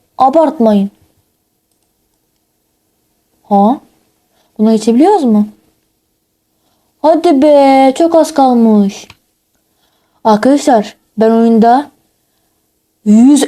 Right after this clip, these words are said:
elli bin para kasıp geliyorum arkadaşlar. Yüz elli bin para kasacağım arkadaşlar. Nasıl tak diye buradayım. Arkadaşlar, yüz bin parayı kastık. Hatta yüz beş bin üç yüz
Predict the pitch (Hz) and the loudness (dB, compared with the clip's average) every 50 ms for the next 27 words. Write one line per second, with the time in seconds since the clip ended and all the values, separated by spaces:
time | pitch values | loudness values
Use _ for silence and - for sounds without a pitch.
0 | - - 285 277 277 277 302 320 381 349 311 349 311 320 320 - 277 302 302 294 | -2 0 0 2 2 2 2 2 2 2 2 2 0 0 0 0 0 0 0 0
1 | 277 269 277 - - - 247 233 233 247 233 226 220 220 208 214 220 208 208 - | -2 -4 -4 -8 -4 -2 0 2 2 2 2 2 0 0 0 0 -2 -2 -2 -2
2 | 214 202 196 - - 226 240 214 254 262 262 269 254 254 254 233 233 226 226 226 | -4 -4 -4 -4 -2 -2 0 2 2 2 2 2 2 0 0 0 0 0 -2 -2
3 | 220 220 208 214 - 214 208 208 208 208 208 214 202 202 - - 208 202 - - | -2 -2 -4 -2 -2 -2 0 0 0 0 0 -2 -2 -2 -4 -6 -8 -8 -8 -10
4 | - _ _ _ _ _ _ _ _ _ _ _ _ _ _ _ _ _ _ _ | -20 _ _ _ _ _ _ _ _ _ _ _ _ _ _ _ _ _ _ _
5 | _ _ _ _ _ _ _ _ _ - 240 262 269 262 247 240 226 220 214 214 | _ _ _ _ _ _ _ _ _ -6 -2 -2 -2 0 0 0 0 0 -2 -2
6 | 370 381 370 - _ - - 330 320 311 302 302 294 269 285 320 330 359 392 415 | -4 -6 -6 -10 _ -4 -2 0 2 2 2 2 0 0 0 0 2 2 2 2
7 | 440 453 466 480 480 494 494 494 466 440 - - 247 240 240 - 277 269 262 - | 2 0 0 0 0 0 0 0 0 -2 0 -2 -2 -2 -2 0 -2 -2 0 -2
8 | 277 254 233 220 214 202 202 202 202 202 202 196 208 240 294 339 359 370 359 320 | 0 0 2 2 0 0 0 0 2 2 2 4 4 4 4 4 4 2 2 2
9 | 294 269 247 285 294 294 285 285 269 269 _ _ _ _ _ _ _ _ _ _ | 2 0 0 0 0 -2 -2 -2 -4 -4 _ _ _ _ _ _ _ _ _ _
10 | - 240 240 247 254 269 269 262 - 247 240 226 214 - - 247 226 214 - 214 | -2 -2 0 2 2 0 0 0 0 -2 -2 -2 -4 -2 -2 -2 -2 -2 0 0
11 | 226 240 226 - - 285 277 262 233 240 254 254 247 226 240 285 285 269 - - | -2 -2 -2 -2 0 0 2 2 2 2 2 2 0 0 0 0 0 0 -2 -2
12 | - 294 294 - - 277 269 277 - - 302 285 - | -2 -2 -2 -2 -2 -2 -2 -2 -2 -4 -4 -4 -4